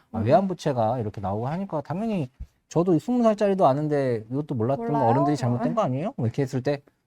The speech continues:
Speaker 1: 응. 네. 똑같은 겁니다. 지금 얘가 이렇게 갔으면 그 추가 차기작으로 기대받는 것, 것, 그때 올랐던 것들이 분명히 있어요.
Speaker 2: 네.
Speaker 1: 그거를 "아, 이제 좀 연말이면은 진짜 이제 컨텐츠들 많이 나오거든요.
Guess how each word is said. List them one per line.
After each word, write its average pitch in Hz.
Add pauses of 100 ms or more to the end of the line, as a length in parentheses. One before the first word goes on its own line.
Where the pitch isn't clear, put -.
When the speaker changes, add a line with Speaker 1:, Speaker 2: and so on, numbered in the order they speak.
(120)
Speaker 1:
응. 110
네. 98 (640)
똑같은 269
겁니다. 135
지금 202
얘가 160
이렇게 202
갔으면 135
그 -
추가 262
차기작으로 247
기대받는 170
것, 117 (220)
것, 110
그때 139
올랐던 160
것들이 147
분명히 135
있어요. 104 (140)
Speaker 2:
네. 202
Speaker 1:
그거를 175 (320)
"아, 117
이제 110
좀 120
연말이면은 156
진짜 143
이제 143
컨텐츠들 202
많이 117
나오거든요. 92